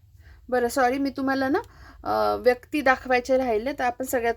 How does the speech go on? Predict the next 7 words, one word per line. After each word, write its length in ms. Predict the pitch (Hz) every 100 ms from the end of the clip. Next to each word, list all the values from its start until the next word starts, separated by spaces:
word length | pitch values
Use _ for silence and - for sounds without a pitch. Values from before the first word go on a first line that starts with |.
| -
पहिले 280 | 247 240 247
ना, 120 | 294 440 - - - _ _ - -
अ, 340 | 214 208 214 208 - - - - - - - - - -
प्रभा 320 | 254 240 277
अत्रे 280 | 254 269 262
बघितल्या 460 | 240 226 220 214
ना, 140 | 202